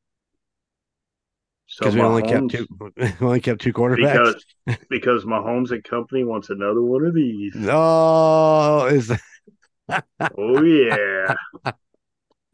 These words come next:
Speaker 2: There it is, ladies and gentlemen. If you're watching on YouTube, Phil has his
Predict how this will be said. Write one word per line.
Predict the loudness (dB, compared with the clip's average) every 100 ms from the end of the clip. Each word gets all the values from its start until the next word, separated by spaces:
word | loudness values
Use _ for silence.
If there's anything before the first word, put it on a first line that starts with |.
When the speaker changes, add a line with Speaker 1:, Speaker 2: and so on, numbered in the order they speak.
| -20 -20 -20 _ _ _ 0
Speaker 2:
There | 4 6
it | 6
is, | 2 4
ladies | 2 2
and | 2
gentlemen. | 2 4 2
If | 0 2
you're | 4 4
watching | 6 6 4 2 0 2
on | 2 2
YouTube, | 0 0 2 2 0 -2 0 0 -2 -4
Phil | 0 2 2
has | 0 -2 -2 -2 -4
his | -6 -4 -6 -8